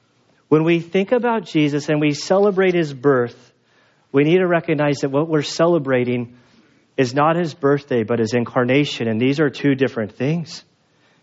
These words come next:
See, incarnation means that, see, he existed in eternity past. I, I don't know if you've ever been like me. Nobody will admit that.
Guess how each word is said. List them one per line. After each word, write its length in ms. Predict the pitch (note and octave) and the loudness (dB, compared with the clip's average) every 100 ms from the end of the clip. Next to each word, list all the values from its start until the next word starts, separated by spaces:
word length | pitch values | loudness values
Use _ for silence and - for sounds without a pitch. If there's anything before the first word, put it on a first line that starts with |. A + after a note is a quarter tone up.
| - | -8
See, 240 | - D#3 | 0 0
incarnation 1040 | E3 E3+ - D#3+ D3 F#3 A3+ - D3+ C3 | 2 -2 -2 0 2 2 0 -2 -2 0
means 380 | C3+ D3 C#3+ A2+ | 0 2 2 0
that, 220 | C#3 B2+ - - - | 0 0 -4 -20 -8
see, 160 | - | -2
he 260 | C#3+ D3+ A3 | 0 2 2
existed 920 | E3 A#2+ A2 B2 F3 B3 - - D3+ C#3+ | 2 -2 -12 -2 0 0 -4 -2 0 2
in 100 | C#3+ | 0
eternity 480 | B2+ F3 E3 C#3+ | 0 0 2 0
past. 600 | A#2+ D#3+ G#3 F#3 - - _ _ _ _ _ _ - | -2 -2 0 -2 -6 -18 _ _ _ _ _ _ -6
I, 200 | D3 E3+ | -2 2
I 40 | F#3+ | 2
don't 120 | A#3+ | 4
know 80 | G#3+ | 2
if 100 | F#3 | 0
you've 120 | D#3+ | 0
ever 180 | D#3+ D3+ | 0 0
been 180 | D#3 | 0
like 260 | D3+ C3 A#2 | 2 0 0
me. 380 | C3+ C#3+ F#3 E3+ | -2 0 -2 -4
Nobody 340 | B2 C3 C3 | 0 0 2
will 160 | B2 A#2 | 0 0
admit 300 | G#2+ A#2+ B2 | 0 -2 -2
that. 340 | G#2 G2+ A2+ | -4 -6 -8